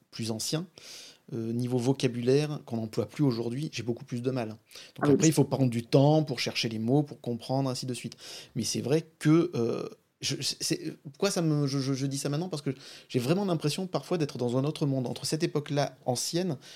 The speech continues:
Speaker 1: où t'avais cette façon d'écrire, cette façon très jolie, mais très alambiquée aussi, et aujourd'hui une façon beaucoup plus, euh, directe, beaucoup plus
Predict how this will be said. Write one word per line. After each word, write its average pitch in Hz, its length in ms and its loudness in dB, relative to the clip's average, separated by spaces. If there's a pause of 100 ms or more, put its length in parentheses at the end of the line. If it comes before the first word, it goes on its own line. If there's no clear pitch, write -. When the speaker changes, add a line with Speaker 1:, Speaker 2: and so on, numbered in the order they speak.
(160)
Speaker 1:
où 135 40 -10
t'avais 120 220 -4
cette - 180 -6
façon 123 240 -4
d'écrire, 127 420 -6
cette - 200 -8
façon 113 240 -8
très - 180 -2
jolie, 123 320 -2 (300)
mais 139 300 0
très 120 260 0
alambiquée 123 680 -2
aussi, 135 300 -4 (300)
et 139 120 8
aujourd'hui 143 300 6
une 175 60 2
façon 151 260 0
beaucoup 139 240 -4
plus, 147 320 -2
euh, 127 80 2
directe, 143 500 2
beaucoup 123 300 -8
plus 135 320 -6